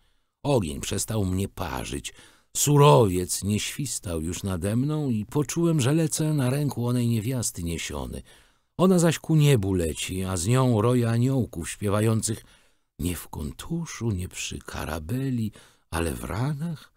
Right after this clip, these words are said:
Rycerzu, rycerzu, w boju mężny, w męce cierpliwy.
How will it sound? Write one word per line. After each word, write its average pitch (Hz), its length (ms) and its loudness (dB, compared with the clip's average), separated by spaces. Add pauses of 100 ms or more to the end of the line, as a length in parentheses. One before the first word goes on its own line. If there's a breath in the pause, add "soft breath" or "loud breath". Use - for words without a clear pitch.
(340)
Rycerzu, 120 800 -6
rycerzu, 120 720 -4
w 82 140 -8
boju 131 400 2
mężny, 113 680 0 (280 loud breath)
w 87 120 -2
męce 143 440 2
cierpliwy. 131 920 -4